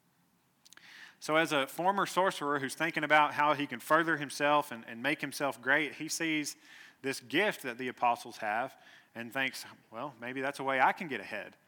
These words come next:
And he offers them money for it. And Peter is, is downright disgusted here. He says, "Your silver's gonna perish with you." And he warns him of the trouble. "If you continue down this path, there's terrible things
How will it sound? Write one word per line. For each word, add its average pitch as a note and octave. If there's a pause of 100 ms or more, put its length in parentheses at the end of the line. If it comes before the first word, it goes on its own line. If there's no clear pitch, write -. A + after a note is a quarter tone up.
(460)
And C3
he D3+
offers G#3
them F#3+
money G#3
for F2+
it. - (480)
And C#3 (180)
Peter F#3
is, C3
is B2
downright D#3
disgusted B2 (520)
here. G2+ (720)
He B2
says, C3
"Your F#3
silver's E3+
gonna D3
perish D#3
with E3+
you." A2
And G#2+
he D3
warns D#3+
him D3+
of C#3+
the C3+
trouble. D#3+
"If -
you G3+
continue F#3+
down F3
this C#3+
path, E3
there's C3+
terrible D3+
things C#3